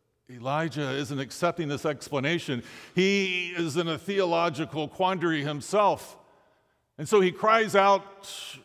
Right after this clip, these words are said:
"O Lord, why have you brought calamity even upon this widow with whom I am staying by killing her son? Why, God? Why?"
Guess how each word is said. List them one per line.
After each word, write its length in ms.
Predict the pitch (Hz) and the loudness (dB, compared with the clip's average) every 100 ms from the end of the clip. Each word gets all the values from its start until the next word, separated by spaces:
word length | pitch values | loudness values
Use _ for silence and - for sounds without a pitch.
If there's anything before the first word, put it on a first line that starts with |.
| _ _ _ _ | _ _ _ _
"O 160 | 202 214 | -2 0
Lord, 520 | 202 233 220 139 120 - - _ _ _ - 185 156 123 | 4 4 2 -2 -12 -20 -20 _ _ _ -18 -14 -12 0
why 380 | 185 247 294 277 190 - | 4 6 6 2 -6 -10
have 400 | 180 175 202 170 | -4 -2 -2 -2
you 120 | 202 | -4
brought 380 | 151 190 185 - | 2 4 4 0
calamity 680 | - 170 190 196 190 175 175 | -4 -2 -2 -2 -2 -4 -6
even 300 | 185 220 220 | -6 -2 -2
upon 320 | 180 165 185 | -2 -2 -2
this 180 | 180 - | -2 -4
widow 320 | 147 233 233 | 2 4 4
with 220 | 190 180 - | 2 -2 -2
whom 240 | 196 180 | -2 -2
I 80 | 165 | -4
am 100 | 165 | -8
staying 640 | - 214 226 233 196 147 - - _ | -4 -2 0 -2 -4 -6 -10 -20 _
by 160 | 170 175 | -2 -2
killing 400 | - 220 214 175 | 0 0 0 -2
her 120 | 170 | -4
son? 440 | - 214 220 147 - - - | -4 -2 0 -2 -6 -16 0
Why, 360 | 262 285 269 | 4 4 4
God? 400 | 175 131 120 185 - - | 2 0 2 -2 -4 0
Why?" 540 | 269 294 240 151 - | 2 4 2 -2 -6